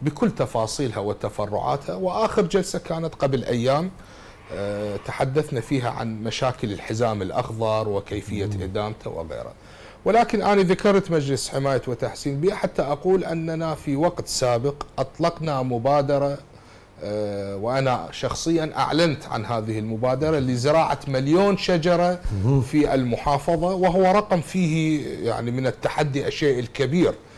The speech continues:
Speaker 1: آه، بعلمنا وبمعرفتنا بما نستطيع أن نفعله، أعتقد نحن قادرون على زراعة
Speaker 2: مم.
Speaker 1: هذا الرقم، آه، خلال سنتين إن شاء الله. آه، فعلًا بادرنا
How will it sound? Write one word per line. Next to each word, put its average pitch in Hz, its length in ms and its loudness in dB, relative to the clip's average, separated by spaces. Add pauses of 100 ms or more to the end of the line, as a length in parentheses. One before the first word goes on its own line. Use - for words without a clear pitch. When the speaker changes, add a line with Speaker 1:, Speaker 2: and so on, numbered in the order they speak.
(460)
Speaker 1:
آه، 110 1200 -4 (500)
بعلمنا 165 840 4
وبمعرفتنا 131 1400 4
بما 117 720 0
نستطيع 127 640 0
أن 127 120 -2
نفعله، 185 600 -2 (120)
أعتقد 147 500 -4
نحن 147 240 -4
قادرون 143 540 4
على 123 300 2
زراعة 135 480 2
Speaker 2:
مم. 147 60 4
Speaker 1:
هذا 131 160 4
الرقم، 147 400 -2 (600)
آه، 113 280 -2
خلال 147 420 4
سنتين 147 600 2
إن 123 80 -2
شاء 117 360 2
الله. 139 320 0 (160)
آه، 110 280 -4
فعلًا 165 500 0
بادرنا 139 640 4